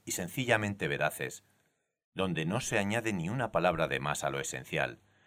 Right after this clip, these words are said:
que había quedado grabado en la memoria. ¿Cómo pudo Andrés decirle a su hermano: "Hemos encontrado al Mesías"?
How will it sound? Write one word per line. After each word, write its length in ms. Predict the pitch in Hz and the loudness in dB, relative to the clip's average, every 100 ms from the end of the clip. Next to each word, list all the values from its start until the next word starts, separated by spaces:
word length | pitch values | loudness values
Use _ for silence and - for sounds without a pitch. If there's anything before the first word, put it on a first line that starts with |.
| _ | _
que 100 | - | -4
había 380 | 87 80 117 120 | -2 -2 -2 -2
quedado 400 | - 87 98 107 | -2 0 0 0
grabado 380 | 90 67 67 67 | 0 0 0 -2
en 100 | 65 | -4
la 120 | 65 | -4
memoria. 540 | 65 67 67 60 62 - _ _ _ _ _ _ _ _ _ _ _ _ _ _ _ _ _ _ _ | -4 -4 -6 -6 -12 -14 _ _ _ _ _ _ _ _ _ _ _ _ _ _ _ _ _ _ _
¿Cómo 340 | - 110 123 - | 2 4 4 2
pudo 260 | 139 117 | 0 2
Andrés 460 | 95 76 78 95 - | 2 0 -4 -6 -6
decirle 460 | 80 - 127 117 104 | -6 -4 -2 0 -2
a 60 | |
su 160 | 92 82 | -2 -4
hermano: 480 | 71 73 69 60 - _ _ _ _ - | -2 -2 -2 -6 -12 _ _ _ _ -2
"Hemos 380 | 101 117 113 | 2 2 0
encontrado 580 | 107 87 69 69 76 69 | -4 -4 -6 0 2 2
al 80 | 69 | -2
Mesías"? 600 | 67 - 73 62 62 - | -4 -4 -4 -4 -8 -14